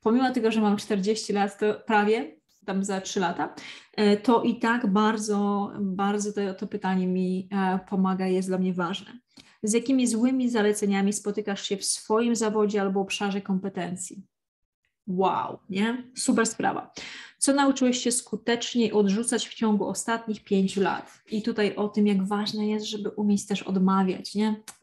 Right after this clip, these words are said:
Piękna sprawa. Co robisz, kiedy czujesz się przytłoczony albo brakuje ci koncentracji? I na to pytanie najwięcej osób odpowiada: „Medytuję i idę na spacer”, nie?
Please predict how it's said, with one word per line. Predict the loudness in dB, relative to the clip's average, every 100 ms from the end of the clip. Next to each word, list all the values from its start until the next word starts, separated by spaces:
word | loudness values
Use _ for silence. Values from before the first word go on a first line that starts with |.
| -10
Piękna | 0 2 2 -2
sprawa. | -2 -6 -6 -14 -18 -18 -18 -14
Co | 2 4
robisz, | 6 4 0
kiedy | 0 2 2
czujesz | 0 -2 -2
się | -4 -2 -2
przytłoczony | -4 -2 -2 0 -2 0 -2 0
albo | 0 0
brakuje | -2 -4 -2 -2
ci | -2 -6
koncentracji? | -6 -6 -6 -4 -4 -6 -10 -12 -14 -16 _ _ _ _ _ _ -10 0
I | 2
na | 2
to | 2
pytanie | 0 2 4 4
najwięcej | 4 4 4 2 0 -2
osób | 0 -2 -2 -6 -6 -20 -20 _
odpowiada: | -4 -2 0 2 4 4 6
„Medytuję | 6 6 4 0 -2 0 2 2 0
i | -4 -4 -2
idę | -2
na | -2 -6
spacer”, | -6 -8 -8 -10 -10 -2
nie? | 2 2 0